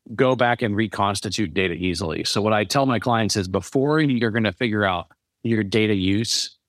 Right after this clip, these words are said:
figure out data collection and start collecting it. So that means carriers need to ask their T P As for much larger claim data feeds. That means carriers need to ask their insureds to, you know,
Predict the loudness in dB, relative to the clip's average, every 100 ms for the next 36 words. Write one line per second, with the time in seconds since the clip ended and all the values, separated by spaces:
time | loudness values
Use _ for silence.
0 | _ _ _ _ _ _ _ 0 2 4
1 | 2 2 2 0 0 -2 -2 -6 -10 -12
2 | _ -6 -4 0 0 0 0 -4 -2 -6
3 | -8 -14 _ -6 0 2 2 2 0 -2
4 | 2 4 4 2 0 0 2 0 -2 -4
5 | -2 -4 0 0 0 -2 -2 0 0 0
6 | 0 0 -2 -4 -2 0 0 -2 -4 -8
7 | -6 -8 -10 _ _ -4 -2 0 2 0
8 | -2 -6 _ -2 2 2 2 0 0 0
9 | 0 0 0 -2 -2 -2 -2 0 0 -2
10 | -8 -12 _ _ -8 0 2 2 2 -2
11 | _ _ -6 -2 0 0